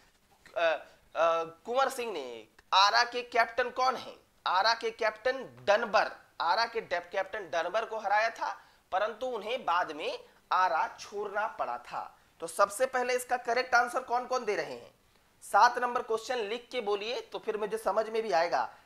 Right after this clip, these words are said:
कि आप लोग सात नंबर question का आंसर दे रहे हैं। ऐसे लिखते रहेंगे तब क्या बुझाएगा? ठीक है, तो सात नंबर question लिख करके बताइए, Captain Dunbar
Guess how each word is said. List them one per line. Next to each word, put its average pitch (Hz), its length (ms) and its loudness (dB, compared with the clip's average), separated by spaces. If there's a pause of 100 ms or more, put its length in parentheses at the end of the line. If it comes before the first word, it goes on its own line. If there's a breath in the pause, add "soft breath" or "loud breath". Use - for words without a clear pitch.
(160 loud breath)
कि 185 60 0
आप 180 140 2
लोग 202 100 -6
सात 202 300 4
नंबर 202 160 -4
question 190 360 -4
का 180 120 0
आंसर 156 280 0
दे 127 120 -8
रहे 110 120 -12
हैं। 98 80 -20 (300 soft breath)
ऐसे 175 260 -2
लिखते 226 320 -4
रहेंगे 233 280 2
तब 233 100 -2
क्या 240 200 8
बुझाएगा? 139 540 -4 (560)
ठीक 254 180 -8
है, - 240 -10 (280 soft breath)
तो 180 60 -12
सात 233 340 2
नंबर 233 200 -6
question 233 340 -6
लिख 247 200 -10
करके 226 220 -8
बताइए, 147 380 -6
Captain 202 520 -4
Dunbar 151 320 -2